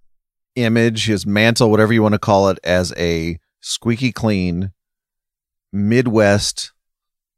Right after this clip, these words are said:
relatively small city populist and smear it up. Wine cave, wine cave.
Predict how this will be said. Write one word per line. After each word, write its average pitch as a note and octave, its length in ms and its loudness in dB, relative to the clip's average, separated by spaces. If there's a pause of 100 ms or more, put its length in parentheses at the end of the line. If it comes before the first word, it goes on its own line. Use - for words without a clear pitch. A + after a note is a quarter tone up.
(360)
relatively A2+ 840 0
small G#2+ 540 2
city G#2+ 400 -2
populist - 720 -2 (280)
and G2+ 180 -2
smear F#2+ 300 0
it D#2+ 80 -4
up. - 220 -12 (880)
Wine A2 360 0
cave, - 400 -12 (380)
wine A2+ 320 0
cave. - 400 -10